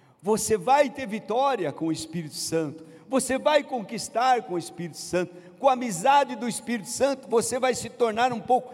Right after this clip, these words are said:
inimigo do mundo, mas você tem a amizade dele com você, você tem a amizade dele com você, então nada melhor do que isso,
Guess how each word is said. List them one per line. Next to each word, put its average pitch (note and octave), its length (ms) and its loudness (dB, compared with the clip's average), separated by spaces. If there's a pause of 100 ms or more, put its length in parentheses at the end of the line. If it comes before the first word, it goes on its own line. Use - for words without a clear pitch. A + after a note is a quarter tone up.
inimigo C#4 460 0
do D4 120 0
mundo, C4+ 640 0 (280)
mas A2+ 160 -12
você B2+ 120 -10
tem C3+ 180 -10
a C3 40 -6
amizade C3 880 -10 (120)
dele B2 380 -8
com G2+ 180 -14
você, A2 580 -14 (960)
você D#3 280 -6
tem F3+ 120 -8
a E3 40 -4
amizade D3+ 480 -2
dele C#3+ 260 -4
com C#3+ 160 -8
você, C#3+ 460 -6
então D#3+ 600 -6 (280)
nada F3+ 720 -8
melhor B2 800 -10 (240)
do A2 140 -12
que A#2 160 -14
isso, A2 440 -14